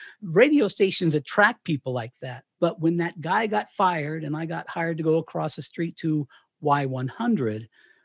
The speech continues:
um, that was the show business radio station in America at the time. Because in nineteen seventy-six, nineteen seventy-seven, you gotta remember K C and the Sunshine Band was just hitting it. George McCrae, Rock Your Baby, the Bee Gees,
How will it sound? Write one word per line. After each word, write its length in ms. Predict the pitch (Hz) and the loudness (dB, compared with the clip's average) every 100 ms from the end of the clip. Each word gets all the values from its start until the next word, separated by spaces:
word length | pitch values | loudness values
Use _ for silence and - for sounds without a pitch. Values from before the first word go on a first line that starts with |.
| _ | _
um, 420 | 135 127 127 127 170 135 | -6 -2 -2 -2 -6 -4
that 320 | 156 196 208 - | 4 4 4 0
was 300 | 165 165 135 | 0 2 0
the 120 | 139 | -4
show 320 | - - 185 | -4 -2 -2
business 640 | 160 160 147 156 147 - - _ 180 | -2 -2 -2 -4 -4 -6 -10 _ -6
radio 340 | 151 151 151 | -4 -2 -2
station 500 | 135 - 135 - 135 - | -6 -8 -10 -8 -10 -10
in 120 | 143 | -8
America 580 | 127 139 131 131 127 135 - | -4 -4 -4 -6 -10 -14 -12
at 140 | 117 - | -12 -12
the 80 | 131 | -14
time. 420 | - 127 104 101 _ _ - - _ | -10 -8 -10 -16 _ _ -20 -20 _
Because 260 | 156 170 147 | -2 0 2
in 80 | 156 | 0
nineteen 420 | 202 226 240 214 | -2 -4 -4 -2
seventy-six, 720 | - 208 196 190 - 190 185 | -2 -2 -2 -6 -4 -6 -6
nineteen 300 | 185 165 180 | -8 -8 -10
seventy-seven, 800 | 160 190 165 165 - 190 170 143 | -10 -8 -8 -8 -8 -8 -6 -6
you 80 | 147 | -6
gotta 140 | 202 175 | -4 -4
remember 240 | 180 147 | -4 -6
K 280 | - 196 196 | -6 -6 -4
C 280 | - 202 175 | -4 -4 -4
and 100 | 147 | -4
the 60 | |
Sunshine 560 | - 180 180 - 170 165 | -4 -4 -4 -4 -4 -2
Band 400 | 170 165 165 165 _ _ - _ _ | -2 -2 -2 -6 _ _ -20 _ _
was 220 | 135 123 | -6 -6
just 420 | - 170 185 175 | -6 -2 -2 -2
hitting 360 | - 175 135 98 | -8 -10 -8 -14
it. 200 | - _ _ _ _ _ | -20 _ _ _ _ _
George 320 | 156 170 175 | 2 2 2
McCrae, 560 | 175 165 - 165 135 110 | -2 -4 -2 -4 -4 -6
Rock 360 | 127 147 160 170 | -6 -6 -6 -8
Your 100 | 156 | -6
Baby, 500 | 160 160 147 123 - | -4 -6 -8 -12 -8
the 80 | 143 | -8
Bee 300 | 131 170 175 | -6 -6 -6
Gees, 440 | 123 120 117 - | -8 -12 -14 -12